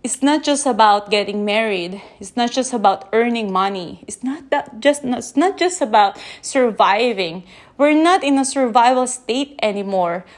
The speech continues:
We are in so abundant state already. Now, in the year twenty twenty-one, yeah, e-, ever s-, e-, ever since back then,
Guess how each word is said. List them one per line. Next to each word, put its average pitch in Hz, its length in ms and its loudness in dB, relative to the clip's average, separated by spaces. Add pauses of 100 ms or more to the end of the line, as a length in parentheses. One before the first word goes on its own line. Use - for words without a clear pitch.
(100)
We 247 240 -2
are 277 180 0
in 269 300 0
so - 560 2
abundant 226 720 2
state 202 560 -6
already. 190 520 -2 (360)
Now, 269 500 2
in 233 160 -4
the 226 60 -4
year 277 340 2
twenty 247 380 -4
twenty-one, 226 840 -2 (840)
yeah, 269 240 4
e-, 294 220 4
ever 302 240 0
s-, - 220 -8
e-, 277 260 0
ever 277 360 4
since 330 380 -4
back 220 380 0
then, 208 320 2